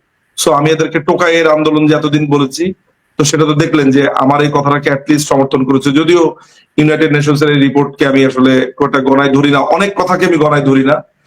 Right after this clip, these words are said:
কিন্তু পাঁচই অগাস্টের পরে যা হয়েছে এগুলো নিয়ে কথাই বলে না। But whatever it is, এখানে একটা জায়গাতে বলেছে টোকাই। সুতরাং আপনি যে টোকাইরা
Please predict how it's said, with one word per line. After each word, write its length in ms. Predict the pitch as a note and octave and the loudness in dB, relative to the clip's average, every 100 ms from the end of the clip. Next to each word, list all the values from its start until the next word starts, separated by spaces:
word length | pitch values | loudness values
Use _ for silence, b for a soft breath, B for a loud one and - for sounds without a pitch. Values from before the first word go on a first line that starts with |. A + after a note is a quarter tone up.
| b | b
কিন্তু 260 | b D3 D#3 | b -4 -2
পাঁচই 280 | D3+ D3 F3 | -2 0 0
অগাস্টের 420 | E3 E3 E3 E3+ | 2 0 -2 -4
পরে 300 | C#3+ D#3 D3+ | 0 0 2
যা 160 | D3 C#3+ | 0 2
হয়েছে 260 | D3 D3 | 0 0
এগুলো 160 | C#3+ C#3+ | 0 0
নিয়ে 120 | D3 | 0
কথাই 220 | C#3 C#3+ | 0 0
বলে 140 | C#3 C#3 | 0 2
না। 60 | |
But 160 | E3 E3 | 0 0
whatever 320 | E3 F3 F#3+ F#3 | 0 0 0 0
it 60 | F3 | 0
is, 160 | F#3+ G#3+ - _ _ _ _ | -2 -2 -8 _ _ _ _
এখানে 440 | - D3 F3 G3+ B3 - _ | -4 -2 0 -2 -4 -10 _
একটা 300 | - - F#3+ | -8 -4 -2
জায়গাতে 280 | F3 E3 E3 | 0 0 0
বলেছে 260 | D3 C#3+ C#3 | 0 0 0
টোকাই। 280 | C3+ C3 C#3 | -2 -2 -2
সুতরাং 320 | D#3 F3 F3 | 0 0 0
আপনি 260 | E3+ - | -2 0
যে 160 | E3 E3+ | 0 0
টোকাইরা 600 | F3+ D#3 F3+ F#3 F3+ F3+ | 0 0 0 2 2 0